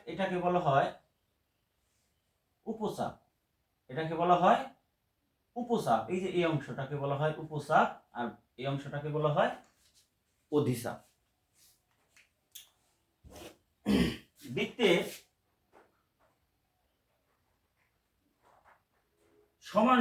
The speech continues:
সমান যে, আবার একটা কথা বলে রাখি, বৃত্তের সকল সমান জ্যা, বৃত্তের সকল সমান জ্যা কেন্দ্র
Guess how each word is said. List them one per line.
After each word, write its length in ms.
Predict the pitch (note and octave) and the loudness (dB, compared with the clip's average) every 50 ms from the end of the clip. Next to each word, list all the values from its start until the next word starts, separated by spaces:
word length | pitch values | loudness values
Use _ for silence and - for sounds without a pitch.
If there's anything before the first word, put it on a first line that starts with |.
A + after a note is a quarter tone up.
| - - | 4 4
সমান 300 | F3+ F#3+ G3 G3 G3 F#3 D3 - | 4 6 6 6 4 4 2 2
যে, 100 | A#2+ A2+ F#2+ - - - - C#3+ | 0 0 -2 -2 -6 -6 -2 2
আবার 140 | D#3+ F3 | 2 4
একটা 180 | F3+ E3+ - F#3 F3 | 2 2 0 2 2
কথা 140 | G3 G3 G3 F#3 G3 | 2 4 4 6 6
বলে 120 | F#3+ F#3+ | 6 6
রাখি, 280 | F#3 F3+ F3+ - F#3 G3+ - - - _ _ _ _ _ _ _ _ A2 A2 | 4 4 2 0 -4 -8 -10 -10 -14 _ _ _ _ _ _ _ _ -12 -6
বৃত্তের 500 | D3 A#3+ - - - - C#4 C4+ C4+ C4 C4 - - | -4 -4 -4 -4 -8 -10 -2 2 4 4 4 4 4
সকল 300 | A#3+ C4 C4+ C4+ C#4+ C#4+ C4 | 2 2 4 4 4 4 2
সমান 360 | - - G#3+ A#3 A3+ A3 G3 E3+ C#3+ - | 2 0 2 4 4 6 4 4 2 -2
জ্যা, 140 | - G2 - - - _ _ _ _ _ _ _ _ _ _ _ _ _ _ _ _ _ _ _ _ _ _ | -4 -8 -10 -12 -18 _ _ _ _ _ _ _ _ _ _ _ _ _ _ _ _ _ _ _ _ _ _
বৃত্তের 640 | G#2 G#2+ D3 F3+ F#3+ - - - G#3 G3+ G#3 G#3+ G#3+ G#3+ - F3+ | -10 -6 -4 -4 -4 -6 -10 -12 -6 -4 -2 -2 -4 -4 -2 0
সকল 400 | F3+ F#3 F3+ F3+ F#3 F#3 F#3+ F#3 F#3 | 2 2 2 0 -2 -2 -2 -2 -4
সমান 440 | F3+ - - E3+ E3+ F3 E3+ E3 D#3 D#3 C#3+ | -6 -6 -4 -4 -2 0 0 0 0 0 -2
জ্যা 120 | C#3+ D3 D3 D3 - - | 0 0 -2 -2 -2 -6
কেন্দ্র 240 | E3 E3+ F3+ E3+ | -6 -6 -4 -4